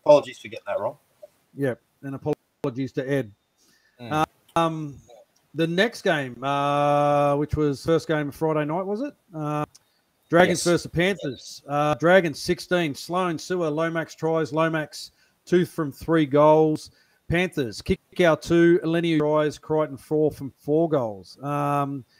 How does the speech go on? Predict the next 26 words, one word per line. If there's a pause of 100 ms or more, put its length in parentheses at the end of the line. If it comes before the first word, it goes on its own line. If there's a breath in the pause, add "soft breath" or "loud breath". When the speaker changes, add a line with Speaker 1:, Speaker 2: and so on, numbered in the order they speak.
(220)
Speaker 2:
made
emotional
scenes
shared
on
social
media, (1080)
uh,
prior
to
this
one,
as
Big
Villy (440)
was
surprised
by
the
Panthers,
with
family
flying
in
from
Fiji